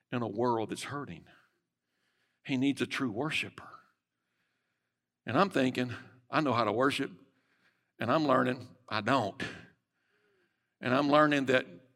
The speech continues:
I have a Bible study for everything, and I've gotta get delivered of that.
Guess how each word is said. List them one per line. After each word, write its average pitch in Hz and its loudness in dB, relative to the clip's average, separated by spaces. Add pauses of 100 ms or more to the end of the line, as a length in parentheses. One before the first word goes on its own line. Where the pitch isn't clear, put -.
(160)
I 147 6
have 156 4
a 127 0
Bible 151 4
study 147 6
for 123 2
everything, 147 4
and 131 0
I've 170 4
gotta 131 6
get 147 0
delivered 160 6
of 175 6
that. 170 2